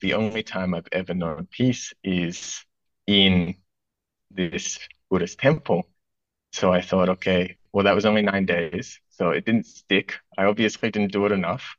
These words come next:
So my, my mental process at this time was, if I go to India and do it for four or five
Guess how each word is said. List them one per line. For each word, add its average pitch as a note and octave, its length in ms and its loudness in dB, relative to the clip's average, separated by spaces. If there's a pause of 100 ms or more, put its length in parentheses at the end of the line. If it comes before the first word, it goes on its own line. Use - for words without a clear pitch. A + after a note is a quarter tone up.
(540)
So G2 440 2
my, G2+ 340 2 (220)
my G2 180 2
mental G2 340 0
process - 460 -4
at E2+ 80 -8
this F#2+ 160 -2
time A2+ 300 4
was, F#2 300 2 (520)
if - 180 0
I G2 120 4
go A#2 160 6
to A2 100 2
India A2+ 640 2 (280)
and F#2+ 200 -2
do G#2+ 180 0
it E2+ 100 -6
for F2 440 -2 (540)
four G#2+ 220 2
or G2+ 40 -2
five F2+ 340 0